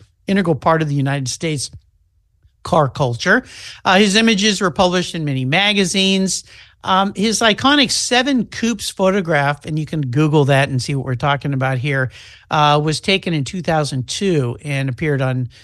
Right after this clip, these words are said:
many magazines, in magazines and on covers. Um, he was just one of these guys that was just real, raw, and authentic. And when you talked to him, you felt like you were talking to a piece of history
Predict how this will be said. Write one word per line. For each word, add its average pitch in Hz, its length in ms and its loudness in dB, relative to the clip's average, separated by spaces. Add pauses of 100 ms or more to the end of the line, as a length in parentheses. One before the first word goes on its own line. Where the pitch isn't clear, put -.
(160)
many 202 380 2
magazines, 156 640 0
in 185 220 0
magazines 151 500 0
and 139 100 -2
on 127 160 -2
covers. 147 540 -2 (480)
Um, 143 400 -4 (240)
he 262 320 -2
was 370 240 2
just 214 400 -2
one 208 220 0
of 330 80 -4
these 220 220 0
guys 196 420 -2
that - 100 -8
was 147 140 -8
just 147 240 -10
real, 202 540 0
raw, 160 560 0
and 147 160 -4
authentic. 170 720 -8
And 170 100 -8
when 180 100 -2
you 180 100 -2
talked 240 340 -4
to 220 80 -2
him, 170 240 -2 (340)
you 165 100 -6
felt 285 280 2
like 214 200 0
you 185 100 -4
were 147 100 -4
talking 190 420 -6
to 139 140 -6
a 120 40 -6
piece - 320 -12
of - 60 -16
history - 540 -10